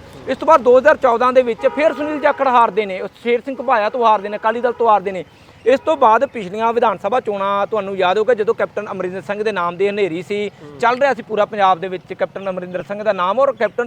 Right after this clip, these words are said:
Speaker 1: ਅਮਰਿੰਦਰ ਸਿੰਘ ਦੀ ਸੱਜੀ ਬਾਂਹ ਮੰਨੇ ਜਾਂਦੇ ਸੁਨੀਲ ਜਾਖੜ ਜਿਹੜੇ ਹੈਗੇ ਨੇ, ਉਹ ਆਪਣੇ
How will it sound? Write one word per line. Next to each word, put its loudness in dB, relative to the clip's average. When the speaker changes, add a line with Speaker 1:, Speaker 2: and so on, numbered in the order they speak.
Speaker 1:
ਅਮਰਿੰਦਰ -6
ਸਿੰਘ -6
ਦੀ -6
ਸੱਜੀ -2
ਬਾਂਹ 4
ਮੰਨੇ -6
ਜਾਂਦੇ -4
ਸੁਨੀਲ 0
ਜਾਖੜ 0
ਜਿਹੜੇ -4
ਹੈਗੇ 0
ਨੇ, -8
ਉਹ 8
ਆਪਣੇ -2